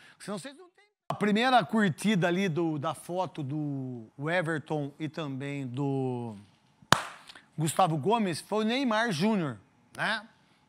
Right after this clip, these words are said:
Grande Neymar, que foi um exemplo agora no último final de semana, né, o último jogo da seleção, que tava com uma dor no pubis,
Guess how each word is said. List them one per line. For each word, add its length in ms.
Grande 320
Neymar, 460
que 140
foi 160
um 100
exemplo 500
agora 220
no 120
último 300
final 300
de 60
semana, 560
né, 100
o 40
último 320
jogo 180
da 120
seleção, 520
que 160
tava 220
com 100
uma 120
dor 180
no 100
pubis, 480